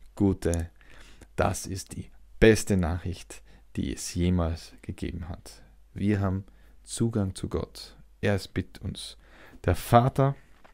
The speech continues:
der Sohn und der Heilige Geist.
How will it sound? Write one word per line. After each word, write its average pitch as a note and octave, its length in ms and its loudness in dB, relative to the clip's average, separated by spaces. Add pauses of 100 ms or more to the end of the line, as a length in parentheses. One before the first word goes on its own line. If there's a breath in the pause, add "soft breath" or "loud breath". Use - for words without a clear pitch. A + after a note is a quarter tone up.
(840 soft breath)
der - 120 -4
Sohn A#2 640 4 (920 soft breath)
und F#2 180 -4
der E2+ 220 -2
Heilige E2+ 360 0
Geist. - 600 -10